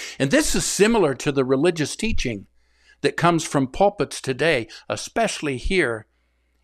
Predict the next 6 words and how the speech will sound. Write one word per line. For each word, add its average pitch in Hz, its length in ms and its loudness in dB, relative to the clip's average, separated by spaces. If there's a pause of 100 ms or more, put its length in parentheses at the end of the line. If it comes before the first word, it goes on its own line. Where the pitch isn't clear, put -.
(100)
in 139 220 2
Western 127 720 -2 (160)
evangelicalism. 123 1120 -2 (560)
God 143 340 4
demands 156 500 2
justice. - 680 -2